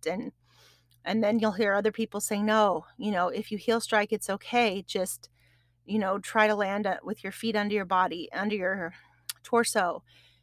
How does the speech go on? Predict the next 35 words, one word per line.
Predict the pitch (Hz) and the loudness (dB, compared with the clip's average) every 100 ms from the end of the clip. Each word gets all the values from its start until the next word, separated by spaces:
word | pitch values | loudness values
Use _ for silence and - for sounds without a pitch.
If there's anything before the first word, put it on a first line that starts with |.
| _ | _
Or | - 190 | -2 0
you | 214 202 | 0 0
hear | 214 | 2
other | 214 202 | 2 2
people | 214 214 - | -2 -4 -4
saying, | 208 220 202 202 | -4 -2 -2 0
"Well, | 208 208 208 - - | 4 4 4 0 -8
yeah, | 202 233 233 | 0 4 6
it's | 233 | 4
okay | 226 - 226 | -2 -2 -2
if | 220 | 0
you | 214 | -2
heel | 233 | -2
strike, | 220 - 202 196 | -2 0 -2 -2
because | 214 - 202 | -6 -4 -4
if | 190 - | -6 -8
you | 202 180 | -8 -8
try | - 214 | 0 0
to | 214 | 2
train | - 208 | -2 -2
yourself | 202 208 202 190 - | -2 0 2 2 0
to | 180 | -8
do | 208 | -6
something | - 196 196 214 | -6 -6 -4 2
else, | 254 208 - - _ _ - - - | 4 2 -2 -16 _ _ -20 -20 -18
if | - | -14
you | 175 | -12
try | - 170 | -10 -10
to | 165 | -8
get | 175 - | -10 -12
yourself | 180 180 175 | -10 -8 -8
to | - | -6
not | 196 - | -6 -4
heel | 226 202 | -4 -4
strike, | - 180 175 | -4 -4 -4